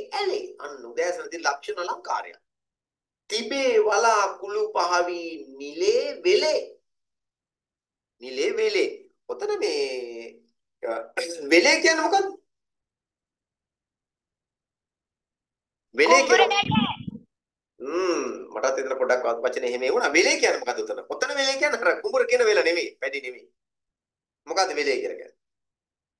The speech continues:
Speaker 1: කාටද පුළුවන් කියන්නේ මේ වෙලේ කියන වචනේ? ලකුණු කරලා තියාගෙන පොත් තියනවා හෝ එහෙම නැත්නම් අදහස මතක තියාගන්න. වෙලේ. තිබේ වලා කුළු පහවි නිලේ වෙලේ.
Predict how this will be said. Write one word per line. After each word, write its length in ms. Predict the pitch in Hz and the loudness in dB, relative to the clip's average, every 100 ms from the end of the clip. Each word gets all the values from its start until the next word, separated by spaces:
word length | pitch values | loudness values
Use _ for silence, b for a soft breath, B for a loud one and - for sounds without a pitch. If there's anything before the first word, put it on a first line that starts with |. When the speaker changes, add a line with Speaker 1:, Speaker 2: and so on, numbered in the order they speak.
| _ _ _ _ _ _ _ _ _ _ _ _ _ _ _ _ _ _ _ _ _ - | _ _ _ _ _ _ _ _ _ _ _ _ _ _ _ _ _ _ _ _ _ -8
Speaker 1:
කාටද 280 | 127 214 - | 2 2 2
පුළුවන් 300 | 214 165 151 | 2 2 2
කියන්නේ 160 | 147 135 | 0 -2
මේ 140 | 127 | -4
වෙලේ 220 | 127 127 | -2 -2
කියන 180 | 127 113 | -2 -4
වචනේ? 320 | 101 - 82 78 _ _ _ - | -6 -8 -14 -20 _ _ _ -4
ලකුණු 240 | 110 143 160 | -4 -2 0
කරලා 180 | 196 | 2
තියාගෙන 300 | 185 170 170 | 4 4 2
පොත් 160 | 160 143 | 0 -6
තියනවා 280 | 139 139 143 | -4 -4 -2
හෝ 120 | 175 | 0
එහෙම 120 | 151 | 0
නැත්නම් 280 | 139 156 156 | -2 -2 -4
අදහස 220 | 131 143 | -2 -4
මතක 220 | 127 127 135 | -4 -8 -8
තියාගන්න. 280 | 120 104 | -8 -6
වෙලේ. 260 | 143 151 123 - _ _ _ _ _ - | -4 -4 -4 -10 _ _ _ _ _ -8
තිබේ 440 | 208 214 311 311 | -6 -4 -4 2
වලා 460 | 240 180 196 247 254 | 4 4 2 2 0
කුළු 280 | - 196 226 254 | -2 -6 -6 -2
පහවි 500 | 254 226 226 247 311 440 466 - _ _ | 0 0 0 0 2 2 2 -12 _ _
නිලේ 520 | 269 339 208 247 320 370 - | -6 -4 0 2 2 -2 2
වෙලේ. 420 | 196 277 339 | 4 4 2